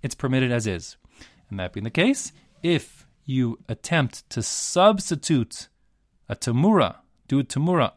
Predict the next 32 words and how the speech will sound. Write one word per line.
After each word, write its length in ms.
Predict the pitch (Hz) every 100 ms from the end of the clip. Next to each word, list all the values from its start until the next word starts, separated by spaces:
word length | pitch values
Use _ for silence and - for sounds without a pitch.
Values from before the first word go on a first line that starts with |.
| -
on 160 | 127
that 120 | 127
original 720 | 113 113 135 151 135 127 113 - -
Pesach, 440 | 131 131 190 185
which 160 | 123 127
was 120 | 107
lost 600 | 110 131 135 - - - _ _ -
and 120 | 113
then 80 | 123
only 160 | 120
found 360 | 120 - 123 117 -
after 300 | 143 143 -
the 140 | 120 -
alternate 560 | 147 151 - 110 - - _ _ _ _ _ _ _ _ _ _
had 120 | 107
been 100 | 107
offered, 340 | 92 90 214 - _ _ _ - _ _
just 360 | 117 143 185 -
as 520 | 156 156 143 117 - - _ _ _
your 440 | 127 120 113 110 _ _ _ _ _ _ -
now 320 | 127 131 127
found 420 | - 135 127 117
but 260 | 104 104 _
too 120 | -
little 240 | 120 120 110
too 160 | -
late 340 | 113 123 107 - _ _ _ _ _ _ _ _ _ _ _ _ _ _ _ _ -
original 480 | 117 147 123 127
Pesach 460 | 110 131 127 110 101
can 100 | 110
be 100 | 107
offered, 360 | 95 98 185